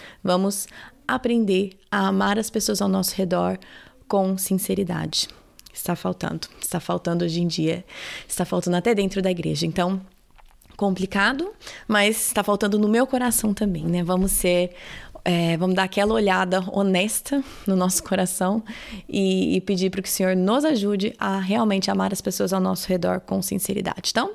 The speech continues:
semana que vem. Se você quiser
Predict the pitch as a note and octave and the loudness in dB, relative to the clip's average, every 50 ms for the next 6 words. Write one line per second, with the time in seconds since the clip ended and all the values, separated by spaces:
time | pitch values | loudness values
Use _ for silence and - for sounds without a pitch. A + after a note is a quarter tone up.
0 | - - - G#3 G3+ G3+ G#3 G3+ A3 G3 - - - _ _ - - - - - | -8 -6 -2 0 0 0 0 -2 -4 -6 -6 -6 -12 _ _ -14 -12 -12 -12 -12
1 | - - - - - - - - C#4 C4+ C#4+ C#4+ C#4 C4+ - D4 C4 A#3 A#3+ A3 | -12 -12 -12 -14 -12 -4 -2 2 2 2 4 2 2 0 2 0 2 4 4 4
2 | G#3+ G#3 G#3 G#3 G3+ - - | 4 4 4 2 0 -4 -12